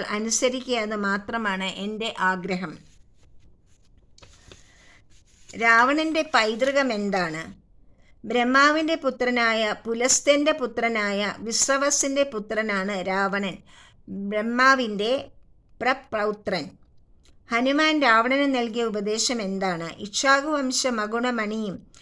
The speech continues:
രഘുവംശത്തിൻ്റെ അമൂല്യ രത്നവുമായ രാമനെ ഹൃദയത്തിൽ ആരാധിക്കുക,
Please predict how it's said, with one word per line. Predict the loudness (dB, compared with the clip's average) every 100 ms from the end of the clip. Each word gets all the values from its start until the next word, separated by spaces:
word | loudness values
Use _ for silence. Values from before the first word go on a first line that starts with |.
| -20 -20 -6
രഘുവംശത്തിൻ്റെ | -4 2 4 4 2 0 0 2 2
അമൂല്യ | 2 0 -2 2 4
രത്നവുമായ | 4 0 -2 0 2 2 0 0 -2 -2
രാമനെ | 0 0 0 -2 -6 -6
ഹൃദയത്തിൽ | -6 -2 -2 -2 -4 -2
ആരാധിക്കുക, | -2 0 2 0 -2 -8 -6 -4